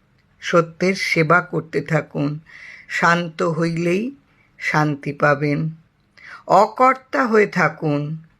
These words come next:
অসহায় না হইলে সহায় হইব না। প্রারব্ধ ও সংসার ঋণ শোধ করাই হল সংসার সাধনা।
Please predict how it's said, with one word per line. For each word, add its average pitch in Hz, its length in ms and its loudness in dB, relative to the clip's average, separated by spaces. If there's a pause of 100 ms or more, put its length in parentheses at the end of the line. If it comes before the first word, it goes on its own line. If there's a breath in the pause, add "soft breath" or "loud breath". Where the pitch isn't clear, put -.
(140)
অসহায় 202 580 0
না 190 240 0
হইলে 214 420 2 (580 loud breath)
সহায় 202 580 2
হইব 151 420 -4
না। 139 180 0 (2500)
প্রারব্ধ 214 580 2 (260)
ও - 80 -6
সংসার 190 680 0 (160)
ঋণ 180 240 4 (500 loud breath)
শোধ - 400 0 (160)
করাই 165 460 2
হল 185 260 -2 (540 soft breath)
সংসার 160 760 0
সাধনা। 143 600 -2